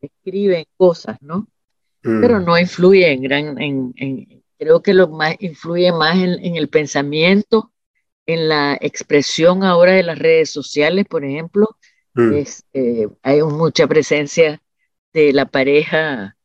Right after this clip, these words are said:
Speaker 1: eh, gobernante, como le decimos.
Speaker 2: Sí.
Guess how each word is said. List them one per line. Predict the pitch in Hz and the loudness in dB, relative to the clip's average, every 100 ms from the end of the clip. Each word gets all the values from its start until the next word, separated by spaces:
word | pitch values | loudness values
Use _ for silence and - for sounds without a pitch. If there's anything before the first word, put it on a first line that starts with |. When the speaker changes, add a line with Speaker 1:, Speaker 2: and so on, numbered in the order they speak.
| _ _ _ - | _ _ _ -10
Speaker 1:
eh, | 131 127 110 107 | -6 -2 -2 -4
gobernante, | 147 165 156 135 147 160 170 151 139 | 2 6 6 4 0 -2 -2 -4 -6
como | 135 127 | -6 -8
le | 120 117 | -4 -2
decimos. | 110 - 151 147 135 - _ _ - | 0 0 -2 -2 -4 -8 _ _ -18
Speaker 2:
Sí. | - 127 104 - | -4 -4 -4 -12